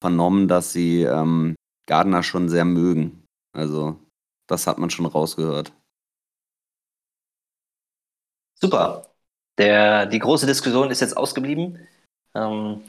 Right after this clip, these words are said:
Speaker 2: der quasi Konsens-Pick hier für uns an drei ist Kayvon Thibodeaux, Edge von Oregon. Scroll nochmal ein Stück hoch,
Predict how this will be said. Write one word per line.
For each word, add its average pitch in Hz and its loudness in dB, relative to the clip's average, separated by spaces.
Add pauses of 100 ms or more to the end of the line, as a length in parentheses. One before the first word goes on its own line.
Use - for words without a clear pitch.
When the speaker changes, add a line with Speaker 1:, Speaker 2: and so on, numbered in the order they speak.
(380)
Speaker 2:
der 101 2
quasi 107 2
Konsens-Pick 113 0
hier 117 2
für 107 -2
uns 139 -2 (720)
an - -8
drei 107 2
ist - -6
Kayvon 107 -2
Thibodeaux, 92 -4 (120)
Edge - -4 (880)
von 98 -4
Oregon. 208 2 (1160)
Scroll - 2
nochmal 127 4
ein 127 0
Stück - -2
hoch, 156 2